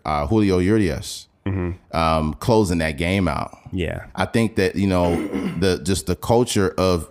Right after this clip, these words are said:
Speaker 1: not just L A, but Mexican culture and this pitcher,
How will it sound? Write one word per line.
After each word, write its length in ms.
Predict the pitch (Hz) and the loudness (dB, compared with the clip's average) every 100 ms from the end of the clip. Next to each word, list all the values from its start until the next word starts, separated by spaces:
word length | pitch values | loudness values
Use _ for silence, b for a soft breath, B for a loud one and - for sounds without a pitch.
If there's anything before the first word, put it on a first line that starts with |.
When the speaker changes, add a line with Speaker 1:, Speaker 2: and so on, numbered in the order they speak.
| - | -4
Speaker 1:
not 240 | 92 101 | -2 0
just 260 | 92 92 - | 0 -2 0
L 200 | 92 92 | 0 2
A, 240 | 104 95 | 2 0
but 340 | 78 85 82 - | 0 0 -2 0
Mexican 480 | 87 98 92 - 85 | -2 -2 -4 -4 -2
culture 460 | 104 95 - 80 | 0 0 0 -2
and 240 | - 82 82 | 0 0 0
this 140 | 82 | -2
pitcher, 540 | - 120 110 87 78 | 0 0 0 0 -4